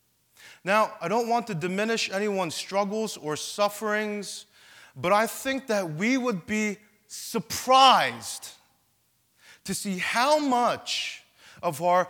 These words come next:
depression, anxieties, and loneliness can be lifted by the one who was lifted upon the cross, by the one who was lifted the weight of sin, by the one who was lifted from the grave, by the one who is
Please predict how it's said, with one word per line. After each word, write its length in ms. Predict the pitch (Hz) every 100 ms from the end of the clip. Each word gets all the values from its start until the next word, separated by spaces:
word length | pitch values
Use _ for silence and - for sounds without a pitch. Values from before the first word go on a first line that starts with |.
| - -
depression, 840 | 170 - 202 208 - 220 214 202 _ _ -
anxieties, 1000 | 156 123 143 180 202 196 196 196 185 - _ _
and 240 | 170 160
loneliness 840 | 160 190 208 196 160 127 113 - - - _
can 140 | 202 185
be 180 | 196
lifted 960 | 151 160 208 294 - - 185 147 120 110 _ _ _ _
by 140 | 170 175
the 100 | 180
one 300 | 185 208 202
who 100 | 196
was 200 | 190 151
lifted 400 | 160 170 185 175
upon 340 | - 147 160
the 80 | 170
cross, 560 | - 214 226 143 - - - -
by 100 | 196
the 100 | 202
one 300 | 220 254 254
who 140 | 233
was 200 | 233 - - -
lifted 960 | 190 208 226 262 302 - 208 185 175 147
the 80 |
weight 400 | 180 151 175 196 -
of 140 | 196 190
sin, 520 | - 269 285 233 160
by 120 | 180
the 100 | 208
one 260 | 233 240 240
who 120 | 240
was 180 | 240 - - -
lifted 600 | 190 220 302 - 277 233
from 300 | - 226 214
the 80 | 190
grave, 640 | 156 185 208 240 262 233
by 140 | 190 190
the 80 | 190
one 260 | 208 226
who 160 | 214 220
is 160 | 190